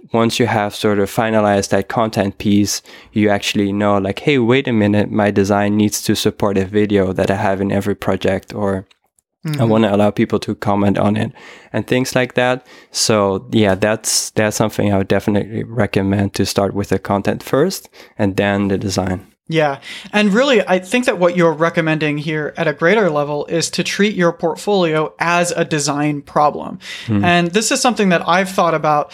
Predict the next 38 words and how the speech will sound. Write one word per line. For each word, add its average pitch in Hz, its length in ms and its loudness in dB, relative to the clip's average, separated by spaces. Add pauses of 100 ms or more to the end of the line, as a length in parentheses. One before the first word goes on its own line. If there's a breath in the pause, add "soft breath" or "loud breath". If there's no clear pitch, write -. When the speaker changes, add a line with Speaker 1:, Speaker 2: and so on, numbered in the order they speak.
(260 loud breath)
Speaker 2:
in 175 140 0
terms 180 320 2
of, 175 140 0
like, 160 220 0
what 170 280 0
the 208 80 0
portfolio 170 680 0
implicitly 170 640 -2
and 151 100 -2
explicitly 151 600 -6
communicates 156 640 -2
about 139 320 -2
a 165 80 -6
designer. 147 580 -2
I 175 80 0
think 185 200 0
that 185 200 0
a 175 60 0
lot 170 200 2
of 180 120 2
the 180 80 0
time 160 320 -2 (280 loud breath)
we 190 140 4
focus 190 540 0
on 165 160 0
what 156 160 0
it's - 180 -8
explicitly 165 720 -2
communicating, 156 760 -6 (260 loud breath)
but 185 160 2
there 196 160 2
are 196 60 4
also 233 280 2
many 185 320 4
things 185 240 0
that 170 120 0
a 160 40 0
portfolio 160 640 -2